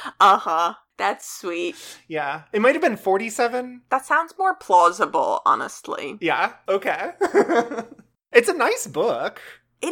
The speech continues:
Speaker 1: is, yeah. I don't know which specific book you had, but they're fairly expensive.
Speaker 2: Mm-hmm.
Speaker 1: And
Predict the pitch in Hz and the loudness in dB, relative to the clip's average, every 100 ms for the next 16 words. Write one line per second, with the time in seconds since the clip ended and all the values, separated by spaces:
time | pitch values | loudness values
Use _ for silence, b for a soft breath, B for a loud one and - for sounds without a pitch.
0 | 453 403 - - - - 339 - - - | -2 -4 -8 -18 -18 -6 2 2 2 4
1 | 247 226 220 196 185 196 - - 185 160 | 6 6 4 0 -2 -6 -6 -10 -8 -6
2 | - - - 156 - - - 220 - - | -6 -10 -10 -12 -4 2 2 0 -10 0
3 | - 269 247 277 - 247 269 294 294 269 | 0 2 0 -2 -6 -12 -10 -10 -10 -6
4 | 220 220 - - - - - 175 277 - | -6 -6 -10 -10 -10 -6 -2 -2 -4 -12
5 | - 190 180 139 120 156 - 185 165 170 | -14 -10 -8 -10 -14 -16 -10 -8 -6 -4
6 | 160 160 170 165 170 | -4 -4 -10 -12 -14